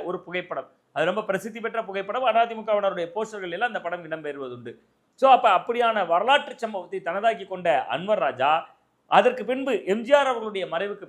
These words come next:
பின்பு அதிமுக உடைகிறது. ஜே அணி, ஜானகி அணி என இரண்டு கூறுகளாக உடைகிறது. அதாவது, எம் ஜி ஆர் அவர்களுடைய மனைவி ஜானகி தலைமையில் ஒரு அணியும்,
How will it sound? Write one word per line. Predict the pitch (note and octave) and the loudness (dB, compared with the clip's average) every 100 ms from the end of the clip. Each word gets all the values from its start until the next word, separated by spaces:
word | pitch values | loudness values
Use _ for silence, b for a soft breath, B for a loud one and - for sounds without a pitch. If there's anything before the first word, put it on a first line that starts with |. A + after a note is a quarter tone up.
| F3+ | -12
பின்பு | G#3+ A3+ - G#3 | -6 -6 -2 0
அதிமுக | C4+ A#3 G#3 F3 G#3 E3 | 0 -2 -6 -2 0 0
உடைகிறது. | F3 F#3 D#3 B2+ - _ _ _ | 0 -2 -4 -6 -16 _ _ _
ஜே | C#3 F#3+ C4 B3+ | -4 2 6 6
அணி, | B3 C4+ G3 | 2 -6 2
ஜானகி | G3 A#3 A#3+ G#3+ | 2 4 0 -4
அணி | G#3+ A3+ | -6 -10
என | F#3+ | -6
இரண்டு | F3+ G3 F#3+ | -4 -4 -6
கூறுகளாக | F#3 D#3 D#3 G3 | -6 -2 -2 -2
உடைகிறது. | D#3 C#3 C3 | -4 -4 -2
அதாவது, | E3+ G#3+ | 0 -2
எம் | F3 F#3 | -4 2
ஜி | |
ஆர் | A#3+ A3 | 2 2
அவர்களுடைய | G3 F#3+ E3 | -2 -2 -4
மனைவி | D#3+ E3+ D3 | -4 -8 0
ஜானகி | C#3+ G3+ A3+ G3+ | 2 2 -2 -6
தலைமையில் | F3+ F3 D3+ | -6 -6 -6
ஒரு | C#3 | -6
அணியும், | C3+ D3 A#3 | -6 -8 -10